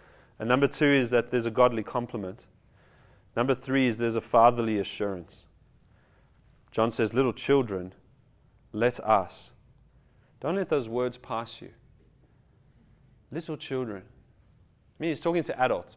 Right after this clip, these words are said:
but he, but he's ninety years old. He can call anyone he wants a child. <laughs> Little children.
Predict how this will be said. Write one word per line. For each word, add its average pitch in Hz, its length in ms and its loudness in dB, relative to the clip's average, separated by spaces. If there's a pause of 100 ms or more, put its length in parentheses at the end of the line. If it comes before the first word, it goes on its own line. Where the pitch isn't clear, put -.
but 123 100 -8
he, 127 140 -4
but 127 140 -4
he's 123 100 -6
ninety 131 300 -2
years 117 100 -6
old. 113 160 0
He 101 60 -6
can 110 100 -8
call 127 220 -4
anyone 123 220 -6
he 113 60 -4
wants 107 220 -8
a 98 60 -16
child. 90 280 -8 (840)
<laughs> - 1080 -20
Little 131 200 -6
children. 110 440 -6